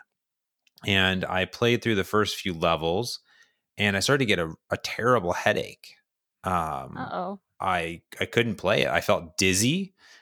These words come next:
Speaker 1: Uh, I felt nauseous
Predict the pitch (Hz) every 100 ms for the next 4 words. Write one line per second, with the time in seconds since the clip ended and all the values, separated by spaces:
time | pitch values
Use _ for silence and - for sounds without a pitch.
0 | _ _ _ - 87 85 71 69 90 90
1 | - 90 85 85 - - 95 90 85 92
2 | - 165 180 -